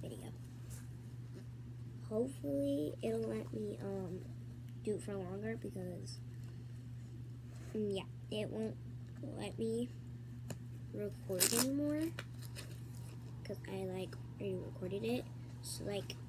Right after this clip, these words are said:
that's why I haven't been making it, because I have to wait for it, and my schedule is, like, a lot right now. So, yeah.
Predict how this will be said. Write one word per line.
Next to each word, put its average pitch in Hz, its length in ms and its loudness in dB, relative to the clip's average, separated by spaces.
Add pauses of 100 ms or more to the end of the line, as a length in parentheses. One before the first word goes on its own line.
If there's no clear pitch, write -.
that's 190 280 0
why 202 140 0
I 202 260 2
haven't 196 340 0
been 185 400 2 (1160)
making 214 380 4
it, 202 180 0
because 202 260 -2
I 202 40 2
have 196 220 0
to 185 180 2
wait 294 300 4
for 254 80 -2
it, 240 480 4 (460)
and 214 420 0 (200)
my 196 160 0
schedule 214 800 2 (160)
is, 196 440 2
like, 190 180 -2 (420)
a 208 120 4
lot 196 380 2 (720)
right 214 240 2
now. 214 300 2 (1800)
So, - 80 -4
yeah. 101 240 -2